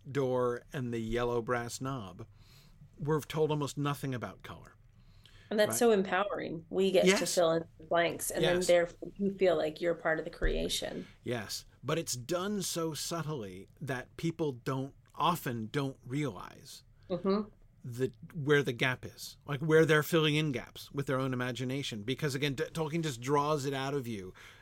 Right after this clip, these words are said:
Speaker 1: effortlessly, right? Um, and so you have formed a very clear picture in your head.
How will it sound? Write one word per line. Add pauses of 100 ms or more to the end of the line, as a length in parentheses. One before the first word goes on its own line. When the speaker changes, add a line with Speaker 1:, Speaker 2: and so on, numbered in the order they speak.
(120)
Speaker 1:
effortlessly, (220)
right? (560)
Um,
and
so (100)
you
have
formed (100)
a
very
clear
picture
in
your
head.